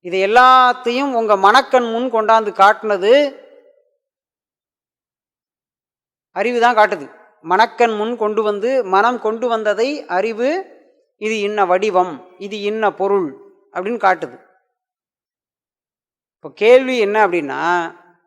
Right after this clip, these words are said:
உங்களுக்கு இவ்வளவு உதவி செய்த வழிகாட்டிய அறிவு எங்க இருக்குதுன்னு ஆராயணும். கண்ணை திறந்துக்கிட்டு, "அறிவுன்னா என்ன?" அப்படின்னு நான் கேள்வி கேட்டேன்.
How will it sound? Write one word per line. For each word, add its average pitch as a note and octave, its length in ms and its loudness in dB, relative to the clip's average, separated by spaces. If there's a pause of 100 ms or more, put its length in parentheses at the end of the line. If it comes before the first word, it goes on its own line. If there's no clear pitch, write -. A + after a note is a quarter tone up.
(2500)
உங்களுக்கு A3+ 540 -2
இவ்வளவு A3+ 520 2
உதவி A#3 320 0
செய்த A3+ 680 0 (1080)
வழிகாட்டிய A3 840 2
அறிவு G#3+ 260 2
எங்க G#3 240 2
இருக்குதுன்னு G3 280 -2
ஆராயணும். F3+ 640 4 (1800)
கண்ணை F#3+ 260 -2
திறந்துக்கிட்டு, G3+ 960 0 (680)
"அறிவுன்னா A3+ 580 -4
என்ன?" G3+ 560 0
அப்படின்னு E3+ 140 -8
நான் G#3+ 160 -2
கேள்வி G#3+ 280 -2
கேட்டேன். E3+ 360 -4